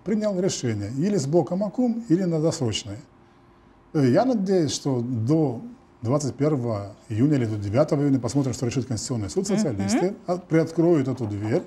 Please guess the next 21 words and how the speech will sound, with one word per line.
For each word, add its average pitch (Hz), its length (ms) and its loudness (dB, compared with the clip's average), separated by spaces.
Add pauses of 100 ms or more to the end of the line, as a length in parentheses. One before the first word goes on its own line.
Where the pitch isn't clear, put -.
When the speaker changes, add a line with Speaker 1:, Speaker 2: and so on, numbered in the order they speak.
(300)
Speaker 1:
и 185 60 -10
хотя 165 340 0
бы 180 260 0 (280)
сядут 165 420 2
за 123 120 -2
один 127 180 0
стол, 139 300 0 (180)
хоть 120 120 -4
если 135 280 2
не 143 100 4
переговоров, 131 520 0
хотя 135 260 -4
бы 151 240 -2 (140)
дискуссии 117 520 -2
с 139 60 0
демократами. 110 520 -2
Б-, 117 100 -2
это 139 180 0
было 156 220 2
бы 147 100 0
нормально, 123 520 0